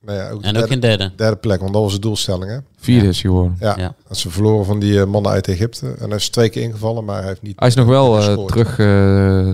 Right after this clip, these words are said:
Speaker 3: terug naar Japan gevlogen, eh,
Speaker 1: Ja,
Speaker 3: zelfs.
Speaker 1: ik zag het, ja.
Speaker 3: Om, eh, afscheid te nemen van de mensen daar. Vond ik ook wel bijzonder. Oh, eerste keer zag ik vol-, volgens mij in Nederland geland. Zal ook, eh, op korte termijn, eh, te bewonderen zijn in, eh, in Nederland weer, denk ik.
Speaker 1: Ja.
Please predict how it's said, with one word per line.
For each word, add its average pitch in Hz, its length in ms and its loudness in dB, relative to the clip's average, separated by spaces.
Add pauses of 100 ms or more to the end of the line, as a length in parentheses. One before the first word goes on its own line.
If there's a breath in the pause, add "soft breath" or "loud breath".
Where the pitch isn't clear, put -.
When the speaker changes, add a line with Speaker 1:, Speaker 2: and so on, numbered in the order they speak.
(100)
Speaker 3:
terug 110 220 -2
naar 101 120 2
Japan 110 340 2
gevlogen, 95 580 0
eh, 90 40 -2
Speaker 1:
Ja, 120 220 -2
Speaker 3:
zelfs. 92 300 0
Speaker 1:
ik 147 60 -4
zag 127 80 -2
het, 98 140 -10
ja. 87 160 -12 (580 soft breath)
Speaker 3:
Om, 98 240 0
eh, 95 260 4
afscheid 101 400 0
te 101 80 -2
nemen 98 220 0
van 95 100 -6
de 98 60 -6
mensen 95 340 -8
daar. 95 260 -2
Vond - 160 -6
ik 95 80 0
ook 110 180 0
wel 101 140 -2
bijzonder. 95 400 -4 (320)
Oh, - 160 0
eerste 113 200 0
keer 113 140 -2
zag 110 120 0
ik - 60 -14
vol-, 104 180 0
volgens - 360 -10
mij 101 120 2
in 98 60 2
Nederland 95 320 0
geland. 101 380 -8 (420 loud breath)
Zal 113 260 0
ook, 117 200 0
eh, 110 160 4
op - 160 -4
korte 120 240 2
termijn, 107 400 4
eh, 104 60 2
te 104 100 0
bewonderen 113 480 4
zijn 110 300 2
in, 107 220 2
eh, 104 320 4
in 113 140 2
Nederland 107 320 4
weer, 104 140 2
denk 104 180 2
ik. 92 300 -6
Speaker 1:
Ja. - 280 -8